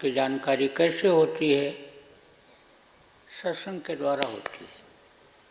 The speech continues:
जो लोग प्रवचन करते हैं,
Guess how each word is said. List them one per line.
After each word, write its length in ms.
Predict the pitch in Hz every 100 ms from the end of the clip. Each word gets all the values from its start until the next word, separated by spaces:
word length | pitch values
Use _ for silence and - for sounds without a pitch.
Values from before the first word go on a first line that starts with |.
| - - - - - - - - - - - - - - - - - - - - - - - - 139
जो 200 | 170 185
लोग 240 | 185 180 - - - - - - - - - - - - - - - - - - - -
प्रवचन 540 | 127 127 127 139 165 165
करते 400 | - 151 - 151
हैं, 220 | 135 147